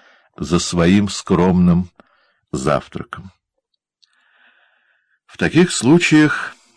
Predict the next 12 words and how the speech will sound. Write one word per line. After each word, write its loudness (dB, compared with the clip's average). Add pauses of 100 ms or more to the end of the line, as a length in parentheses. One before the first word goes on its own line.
(500)
братец -4
и 4
сестрица -4 (1040)
появлялись 2
в -14
конторе 2
на 0
полчаса -4
позднее 2
обычного, 0
сияя -2
улыбками, -2